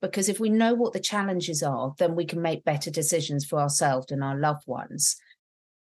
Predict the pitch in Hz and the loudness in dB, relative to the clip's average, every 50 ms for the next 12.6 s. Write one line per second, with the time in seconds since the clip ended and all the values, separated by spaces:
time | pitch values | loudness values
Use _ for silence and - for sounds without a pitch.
0 | _ _ - 226 233 240 247 254 269 285 302 320 320 311 294 247 - - - 240 | _ _ 0 4 4 6 6 6 6 6 4 4 4 4 2 4 2 4 4 2
1 | 220 208 - - 214 196 185 180 - - - 185 170 - - - 165 151 147 147 | 2 2 2 2 4 4 2 2 -2 -2 0 -2 -2 -2 -4 -2 0 0 0 2
2 | 143 - - - - 180 - 180 165 170 175 202 196 190 185 175 165 185 170 165 | 0 -2 -4 -4 -4 -2 -2 -2 -2 0 2 4 4 4 4 2 2 2 2 2
3 | 165 160 156 - 165 147 143 - - 156 160 156 151 147 151 147 143 147 - - | 2 0 -2 -2 -2 -4 -4 -6 -6 -4 -2 0 0 0 0 -2 -2 -4 -4 -4
4 | - 143 - _ _ _ _ _ - - 190 202 202 196 247 240 247 269 262 262 | -6 -8 -12 _ _ _ _ _ -2 0 2 4 4 4 4 4 4 4 2 0
5 | - 247 220 196 190 175 160 147 139 147 156 156 156 185 180 160 - 185 175 - | 0 0 2 2 2 2 2 0 0 0 -2 -4 -2 0 0 0 0 -2 -4 -2
6 | 185 180 175 170 147 - 202 196 185 185 - - 180 170 151 - 196 175 170 170 | -2 -2 -2 -2 -2 0 2 2 2 2 0 0 -2 -4 -2 0 0 0 0 0
7 | 160 175 160 - 160 156 151 143 143 147 147 - - 175 170 170 - 165 165 160 | -2 -4 -4 -4 -4 -2 0 0 2 0 0 0 -2 -2 -2 -2 0 0 0 0
8 | 170 175 170 180 180 - - - - 165 151 147 - 180 160 151 151 151 160 160 | 0 0 -2 -2 -4 -4 -6 -4 -2 -2 -2 0 0 2 2 4 4 2 2 2
9 | 170 170 170 160 156 151 143 143 139 143 175 160 156 156 147 165 156 156 151 151 | 2 2 2 0 2 2 2 0 0 -2 -2 -4 -4 -4 -4 -4 -2 0 2 2
10 | 151 147 147 - - 165 151 151 151 147 139 - 170 151 151 147 151 147 151 143 | 0 0 0 2 2 2 0 0 0 2 2 2 2 2 0 0 0 0 -2 -2
11 | - - 165 147 - - - 151 143 - 160 165 165 165 165 160 - - - 139 | 0 0 -2 -2 -4 -4 -6 -4 -2 0 2 2 2 2 0 -4 -6 -6 -6 -6
12 | 131 139 - 147 123 120 110 - - 131 - - | -4 -4 -2 -2 -2 -2 -4 -4 -2 0 -2 -2